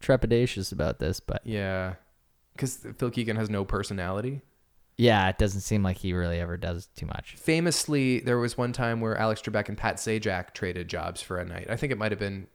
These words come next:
Speaker 2: April Fool's.
Speaker 1: Oh, wow.
Speaker 2: But it was never acknowledged.
Speaker 1: It was never acknowledged.
Speaker 2: Yeah.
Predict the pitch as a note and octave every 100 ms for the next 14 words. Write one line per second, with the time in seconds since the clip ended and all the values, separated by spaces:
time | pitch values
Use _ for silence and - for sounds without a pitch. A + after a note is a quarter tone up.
0 | - G#2+ G2+ F#2 - F#2+ F2+ - - -
1 | D#3 F3+ G#3 A#2 A#2+ B2+ C3+ C3 A#2+ G#2
2 | G2+ - - - - _ _ - A2+ G#2+
3 | F#2 F2 F2 E2+ D#2+ D#2 D#2+ G#2+